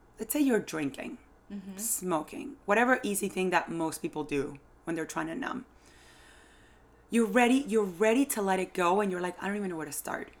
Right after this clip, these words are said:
Speaker 1: The question you wanna ask yourself is, "How is drinking keeping me safe?" Because we all start a behavior because initially it kept us safe.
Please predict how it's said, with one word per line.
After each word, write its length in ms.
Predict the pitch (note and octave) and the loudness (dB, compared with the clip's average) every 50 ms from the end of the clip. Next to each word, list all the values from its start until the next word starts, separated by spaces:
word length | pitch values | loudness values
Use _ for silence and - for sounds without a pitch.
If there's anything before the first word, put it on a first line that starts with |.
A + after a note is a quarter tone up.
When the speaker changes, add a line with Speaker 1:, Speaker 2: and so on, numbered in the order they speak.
| - - - _ - - - - - _ - - _ | -20 -20 -20 _ -20 -20 -20 -20 -20 _ -20 -14 _
Speaker 1:
The 140 | - G#3 G#3+ | 0 0 0
question 340 | A3 - B3+ B3 - D#4 D4+ | 2 2 0 2 6 6 6
you 80 | D4+ | 8
wanna 160 | C4+ A#3+ G#3+ - | 8 6 2 2
ask 320 | - G3+ G3+ G3 - - | 2 2 2 2 0 -2
yourself 480 | - F3 E3+ - - D#3+ D#3+ D#3 - - | -2 -2 -2 0 2 2 0 0 0 -2
is, 260 | D#3+ E3 D#3+ - - - - - - - - - - _ _ _ - - _ _ _ _ _ - - - - - | -2 -2 -2 -6 -8 -12 -20 -20 -20 -20 -20 -20 -20 _ _ _ -20 -20 _ _ _ _ _ -20 -20 -14 -4 4
"How 320 | A#3+ A#3+ B3+ C#4 D4+ D#4+ D#4+ - | 8 10 12 12 10 10 8 4
is 280 | A3+ A#3+ A#3+ A#3 - - - F#3+ | 2 4 4 4 2 0 -2 -8
drinking 580 | - G3 G#3 A3+ A3+ A3 - - G#3 G3 - - - | -4 -2 0 2 2 0 0 -2 -4 -4 -4 -8 -14
keeping 380 | - - G#3 G3 - G3 F#3+ F3+ | -8 -8 -6 -4 -2 -2 -2 -2
me 100 | F3 D#3+ | -2 -4
safe?" 580 | - - - - C#3 - - - - - - - - - - - _ _ _ _ _ - _ _ - - - - - - _ _ - - - - - - | -2 -4 -4 -4 -4 -8 -12 -14 -18 -20 -20 -20 -20 -20 -20 -20 _ _ _ _ _ -20 _ _ -20 -20 -20 -20 -20 -20 _ _ -20 -20 -20 -20 -20 -4
Because 300 | - A3+ - B3 B3 - | -4 0 2 2 2 4
we 160 | A#3 A#3+ - - - | 2 0 4 8 8
all 220 | A3+ B3 C#4+ D4+ | 10 10 10 6
start 300 | D4 - - A#3 A3 G#3+ | 4 0 4 4 4 4
a 40 | G#3 | 4
behavior 600 | - G3 F3 - - F3+ F3 F#3 F#3 G#3+ A#3+ A#3 | 2 0 -4 -2 0 2 2 2 2 2 0 0
because 320 | A#3 G#3+ G3+ G#3 G3 - - | -2 -2 -4 -4 -6 -4 -2
initially 640 | G3+ G3+ G3+ G#3 A3 - - B3+ B3 B3 C4 F4+ D#4 | -2 0 0 0 -2 -2 -4 -2 0 0 0 -2 -2
it 120 | G3+ - | -6 -8
kept 300 | - - F3 - - - | -4 -4 -4 -4 -4 -6
us 120 | F#3 E3 - | -6 -2 0
safe. 500 | - - D#3 - D3+ - - - - | 0 0 0 -2 -6 -8 -12 -18 -20